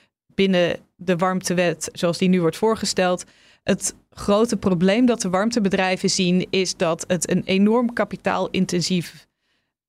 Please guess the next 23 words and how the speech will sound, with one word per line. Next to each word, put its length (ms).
project 360
is 100
om 120
een 60
warmtebedrijf 680
a-, 240
of 80
een 140
warmtenet 580
aan 180
te 120
leggen. 280
En 260
als 180
zij 160
dan 160
niet 160
de 60
zeggenschap 560
hebben 320
over 280
die 360
investeringen, 1000